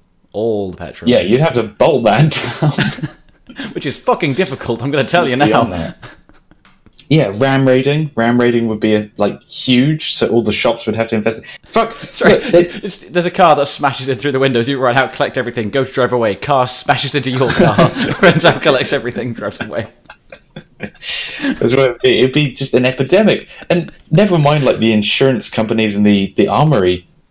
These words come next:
Speaker 2: the armory, the, the industrial military complex. Fuck that. It would be the home security people that are raking it in.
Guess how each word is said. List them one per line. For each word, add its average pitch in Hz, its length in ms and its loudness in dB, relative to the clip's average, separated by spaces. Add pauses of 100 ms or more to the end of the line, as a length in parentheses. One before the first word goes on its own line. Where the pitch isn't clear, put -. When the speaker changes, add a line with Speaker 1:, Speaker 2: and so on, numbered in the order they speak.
(200)
Speaker 2:
the 85 120 -2
armory, 101 500 -2
the, 98 260 2
the 107 120 2
industrial 104 520 0
military 101 440 0
complex. 127 480 0
Fuck 190 400 -2
that. 135 360 0
It 131 80 4
would 151 100 0
be 147 120 0
the - 120 0
home 156 200 2
security 190 580 0
people 101 300 0
that 98 160 0
are 92 60 0
raking 92 400 0
it 85 60 -6
in. 82 260 -2